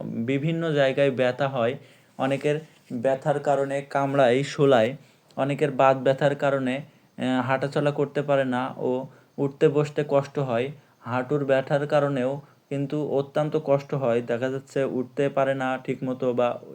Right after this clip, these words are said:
বসতে পারে না, সিঁড়ি বেয়ে উঠতে গেলে কষ্ট হয়। এই সব ধরনের ব্যথা কমাতে কিন্তু অত্যন্ত কার্যকারী একটা ঔষধ হিসাবে কাজ করে। আমরা যদি এক কথায় বলতে যাই, আমাদের শরীরে যে কোনো ধরনের ব্যথা দূর করতে কিন্তু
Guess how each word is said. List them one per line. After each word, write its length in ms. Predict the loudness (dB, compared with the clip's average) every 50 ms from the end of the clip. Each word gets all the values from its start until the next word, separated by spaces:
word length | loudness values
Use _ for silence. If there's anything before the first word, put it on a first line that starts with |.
| -16 -12 -8 -6 -6 -6 -8 -10 -10 -6 -2
বসতে 300 | -2 -2 -2 -4 -4 -2
পারে 220 | 0 0 -2 -2
না, 300 | -2 -2 -2 -2 -4 -4 -8 -16 -20 -20 -20 -16
সিঁড়ি 280 | -4 0 2 2 2
বেয়ে 180 | 4 4 4 4
উঠতে 300 | 4 2 0 0 -2 0
গেলে 180 | 2 2 2 2
কষ্ট 280 | 0 0 -2 -2 -6 -8
হয়। 260 | -4 -2 0 0 -2 -2
এই 160 | -2 -2 -2 0
সব 220 | 0 0 -2 0
ধরনের 380 | -2 -4 -2 -2 -2 -2 -2 -2
ব্যথা 380 | 0 0 0 0 0 0 -2
কমাতে 400 | -4 -2 -2 -2 -2 -2 -2 -4
কিন্তু 460 | -4 -4 -6 -4 -4 -2 -2 -4 -4 -8 -14 _ _ _ _ _ _
অত্যন্ত 440 | -4 -4 -4 -2 -2 -2 0 0 0
কার্যকারী 680 | -2 0 2 4 4 4 4 2 0 0 0 0 0 2
একটা 320 | 2 0 0 0 0 0 2
ঔষধ 300 | 2 2 0 0 -4 -6
হিসাবে 340 | -6 -6 -4 -4 -4 -4 -2
কাজ 220 | -2 0 0 -2 -2
করে। 240 | -6 -8 -8 -8 -8 -12 _ _ _ _ _ _ _ _ _ _ _ _ _
আমরা 260 | -4 -2 0 0 0
যদি 240 | 0 0 2 2 2 4
এক 220 | 4 2 2 0 0
কথায় 260 | -2 2 4 4 4
বলতে 320 | 4 4 2 2 0 0
যাই, 260 | 2 4 6 6 6 4
আমাদের 400 | 0 0 -2 0 0 2 0 0
শরীরে 520 | 0 0 0 0 2 2 4 4 4 2
যে 160 | 2 2 0
কোনো 280 | 0 0 -2 -2 0 0
ধরনের 420 | 0 -2 -2 -2 -2 -2 -2 0
ব্যথা 340 | 2 2 2 2 2 0 -2
দূর 240 | 0 0 -2 -2 -2
করতে 340 | -2 -2 -2 -2 -2 -4 -4
কিন্তু 480 | -4 -4 -6 -6 -6 -6 -6 -8 -8